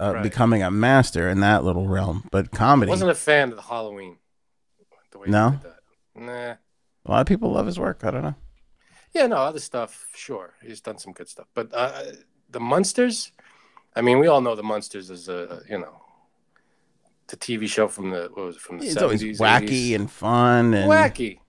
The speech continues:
Speaker 1: Yeah.
Speaker 2: But is it gonna be like, you know, Grandpa Munster, you know, sucks the life out of someone? Or is it gonna be, you know, they're chasing,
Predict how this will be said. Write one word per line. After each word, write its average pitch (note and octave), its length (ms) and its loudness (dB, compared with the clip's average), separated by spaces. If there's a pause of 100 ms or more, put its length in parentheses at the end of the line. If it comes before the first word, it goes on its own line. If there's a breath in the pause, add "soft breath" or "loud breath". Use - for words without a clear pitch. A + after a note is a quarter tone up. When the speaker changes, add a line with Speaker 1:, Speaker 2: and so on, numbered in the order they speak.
Speaker 1:
Yeah. G#2 460 2
Speaker 2:
But B2+ 100 0
is B2 80 -2
it C3 80 0
gonna D3 160 2
be D3 140 2
like, C3+ 320 2
you B2+ 60 -6
know, G#2+ 140 -8
Grandpa A#2 380 -8
Munster, A#2 520 -10 (220)
you A#2+ 120 -16
know, F#2+ 120 -12
sucks - 340 -10
the A#2 100 -6
life A2+ 340 -6
out B2 80 -6
of B2 80 -12
someone? C3+ 420 -10
Or F#2+ 100 -8
is F#2 140 -14
it F2+ 80 -20
gonna - 160 -10
be, F#2+ 300 -16 (560)
you B2 80 0
know, F2+ 260 2 (360)
they're A2+ 100 -4
chasing, A#2+ 680 0